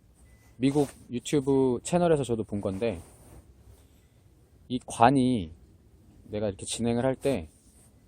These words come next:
좁고 넓고 이 관이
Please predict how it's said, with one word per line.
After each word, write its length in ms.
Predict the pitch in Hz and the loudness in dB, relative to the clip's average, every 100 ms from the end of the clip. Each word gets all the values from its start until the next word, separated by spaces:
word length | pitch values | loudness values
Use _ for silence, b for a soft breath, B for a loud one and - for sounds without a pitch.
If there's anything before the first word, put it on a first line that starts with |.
| - - - _ - - - - - - - | -20 -20 -20 _ -20 -20 -20 -20 -20 -20 -20
좁고 680 | - 127 - - - 107 - - - - - _ - | -4 -4 -4 -6 -2 -2 -4 -16 -20 -20 -20 _ -2
넓고 520 | 101 110 - 104 85 _ - | 0 0 -4 -4 -4 _ -20
이 60 | - | -14
관이 480 | - 123 151 95 | -6 -2 -2 -2